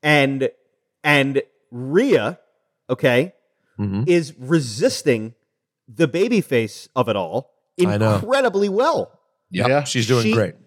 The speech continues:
Speaker 1: she is, I also take back everything I ever said negative about Rhea Ripley, which is not, which is not
Speaker 2: <laughs>
Speaker 1: much, because I think she's, she's my favorite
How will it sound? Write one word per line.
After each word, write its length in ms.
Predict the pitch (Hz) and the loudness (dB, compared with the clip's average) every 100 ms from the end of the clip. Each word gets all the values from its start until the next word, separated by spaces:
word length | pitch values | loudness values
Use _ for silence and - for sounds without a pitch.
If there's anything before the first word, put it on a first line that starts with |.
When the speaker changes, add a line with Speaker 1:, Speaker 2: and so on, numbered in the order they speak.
| _ | _
Speaker 1:
she 420 | - - 196 214 165 | -20 -10 -8 -6 0
is, 180 | 156 143 | 0 2
I 100 | 160 | 0
also 260 | - 233 | 0 -2
take 260 | - 170 - | -2 -2 -2
back 160 | 143 | -2
everything 340 | 143 151 143 131 | 0 -2 -2 -4
I 100 | 123 | -4
ever 180 | 117 117 | -4 -4
said 180 | 120 | -4
negative 300 | 113 110 107 | -2 -4 -4
about 220 | 101 98 - | -4 -6 -6
Rhea 180 | 110 95 | -6 -4
Ripley, 280 | 101 - 110 | -4 -4 -4
which 180 | 190 | -4
is 80 | 185 | -4
not, 240 | 180 196 151 | -2 -2 -2
which 140 | 170 | -2
is 80 | 196 | 0
not 160 | 170 | 0
Speaker 2:
<laughs> 20 | 131 | -2
Speaker 1:
much, 300 | 107 - - _ _ _ - | -6 -8 -18 _ _ _ -4
because 460 | 147 160 147 - _ _ _ | -2 0 -2 -4 _ _ _
I 140 | 135 143 | 0 0
think 320 | - 165 165 | 0 -4 -4
she's, 540 | - 160 139 131 - _ _ _ _ _ _ _ _ | -8 -4 -4 -6 -14 _ _ _ _ _ _ _ _
she's 320 | - - 113 110 | -12 -6 -4 0
my 140 | 120 | -2
favorite 440 | - 104 107 139 | 2 2 2 0